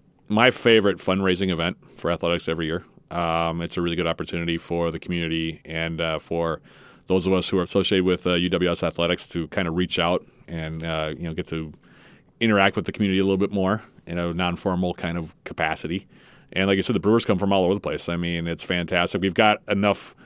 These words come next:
microbrews and small-time breweries, I guess, well, small-time, that makes it sound like it's truly small-time, but smaller, uh, breweries in the area that they come out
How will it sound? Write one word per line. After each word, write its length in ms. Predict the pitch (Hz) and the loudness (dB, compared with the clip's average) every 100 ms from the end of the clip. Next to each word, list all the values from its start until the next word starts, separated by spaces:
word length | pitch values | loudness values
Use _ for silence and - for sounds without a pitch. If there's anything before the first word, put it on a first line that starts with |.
| - 90 | -12 2
microbrews 920 | 95 104 107 92 95 92 90 - - - - - | 2 4 4 4 4 4 2 0 -6 -14 -20 -14
and 120 | 85 85 | -8 -4
small-time 640 | 101 101 95 - 92 90 | 2 2 2 0 -2 0
breweries, 560 | 87 92 87 87 82 - - | 0 2 2 0 0 -4 -6
I 100 | 85 | -6
guess, 220 | 78 - | -6 -6
well, 180 | 78 76 | -10 -10
small-time, 440 | - 76 - 73 | -8 -8 -6 -6
that 220 | 78 78 90 | -8 -8 -8
makes 200 | 82 78 | -8 -8
it 40 | |
sound 200 | - 80 | -8 -8
like 120 | 76 | -8
it's 240 | 73 - - 90 | -10 -12 -14 -4
truly 260 | 110 92 | -2 0
small-time, 400 | 85 80 80 80 82 | -2 -8 -6 -6 -6
but 100 | 87 | -4
smaller, 600 | - 110 95 95 80 - - _ - - _ _ - | 0 2 4 2 0 -6 -20 _ -20 -20 _ _ -6
uh, 180 | 90 87 | -2 0
breweries 500 | 98 95 92 92 87 | 0 2 2 0 0
in 120 | 101 | -2
the 80 | 90 | 0
area 280 | 95 95 87 | 2 2 2
that 160 | 85 82 | 0 0
they 120 | 92 | 0
come 260 | - 92 90 | 0 -2 0
out 260 | 87 - | 0 -2